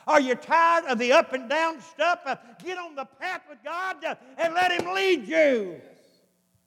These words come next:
Ungodly still not sin of the judgment of the sinners of the congregation of the righteous.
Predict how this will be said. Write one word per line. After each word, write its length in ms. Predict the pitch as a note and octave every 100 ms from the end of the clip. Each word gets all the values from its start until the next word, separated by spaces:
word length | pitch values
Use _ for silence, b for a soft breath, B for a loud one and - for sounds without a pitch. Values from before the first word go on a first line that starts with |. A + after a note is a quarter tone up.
| _
Ungodly 520 | D3 D3 D#3+ F#3 F#3
still 340 | - - F3 F3
not 140 | F3
sin 160 | - F3+
of 80 | F3+
the 80 |
judgment 420 | D3 F3 F#3+ - G3
of 80 |
the 60 | C3+
sinners 340 | - D#3+ D3+
of 80 | C#3+
the 60 | B2 D#3+
congregation 380 | F3 E3+ E3 E3+
of 60 |
the 40 | D3+
righteous. 260 | B2 _